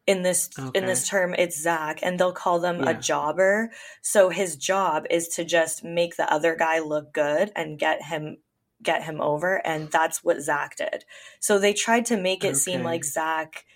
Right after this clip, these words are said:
Speaker 1: is gonna be this, like, professional
Speaker 2: Mm.
Speaker 1: wrestler. Everyone's gonna know his name.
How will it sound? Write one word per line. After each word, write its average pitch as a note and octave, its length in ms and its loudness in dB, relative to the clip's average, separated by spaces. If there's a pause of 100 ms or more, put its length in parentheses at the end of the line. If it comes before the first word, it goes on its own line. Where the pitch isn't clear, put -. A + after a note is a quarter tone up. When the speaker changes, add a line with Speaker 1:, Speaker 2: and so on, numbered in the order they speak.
(300)
Speaker 1:
is F3+ 180 2
gonna F3+ 220 4
be E3+ 240 -2
this, D#3 300 -2
like, D3+ 340 -2 (640)
professional F3 720 2
Speaker 2:
Mm. D#3+ 40 -2
Speaker 1:
wrestler. D#3 360 0
Everyone's D#3+ 440 0
gonna D#3+ 180 -4
know D#3+ 160 -4
his D#3+ 200 -4
name. D#3+ 280 -4